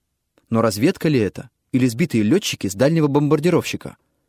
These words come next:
Помнится, в их экипажах где-то как раз такое количество народу и бывало. Надо бы выяснить.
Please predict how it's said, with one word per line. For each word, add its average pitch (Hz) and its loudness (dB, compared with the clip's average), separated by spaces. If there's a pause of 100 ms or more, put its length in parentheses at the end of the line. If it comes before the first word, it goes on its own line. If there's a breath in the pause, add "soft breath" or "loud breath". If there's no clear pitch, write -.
(560)
Помнится, 147 2
в 139 2
их - -2
экипажах 120 -4
где-то 110 -2
как - -4
раз 151 -2
такое 165 0
количество 143 -2
народу 143 2
и 135 -4
бывало. 135 -2 (500)
Надо 107 0
бы 139 2
выяснить. 101 -2